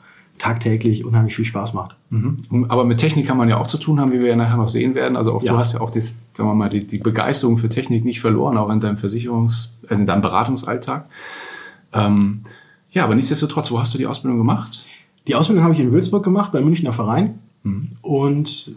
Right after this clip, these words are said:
Speaker 1: war tatsächlich auch fast zehn Jahre beim Münchner Verein, auch nach meiner Ausbildung in einer großen General-, äh, einer großen Generalagentur hier
Speaker 2: Mhm.
Speaker 1: in Würzburg, ähm, bis,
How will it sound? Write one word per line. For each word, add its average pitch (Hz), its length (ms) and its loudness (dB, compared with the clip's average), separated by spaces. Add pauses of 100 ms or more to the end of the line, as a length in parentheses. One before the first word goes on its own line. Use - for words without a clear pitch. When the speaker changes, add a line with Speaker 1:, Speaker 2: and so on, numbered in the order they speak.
(180)
Speaker 1:
war 139 380 0
tatsächlich 151 460 0
auch 131 80 -8
fast - 260 -8
zehn 147 200 2
Jahre 120 420 2 (140)
beim 139 260 2
Münchner 123 300 -2
Verein, 113 380 0
auch 127 120 -6
nach 123 180 -2
meiner 120 240 0
Ausbildung 151 520 0 (440)
in 123 160 -4
einer 120 200 -2
großen 123 360 -2
General-, 113 460 2 (120)
äh, - 500 -14
einer 107 160 -6
großen 147 380 0
Generalagentur 113 960 0
hier 107 220 2
Speaker 2:
Mhm. 110 80 2
Speaker 1:
in 113 40 2
Würzburg, 175 460 0 (600)
ähm, 135 420 -4 (320)
bis, - 420 -2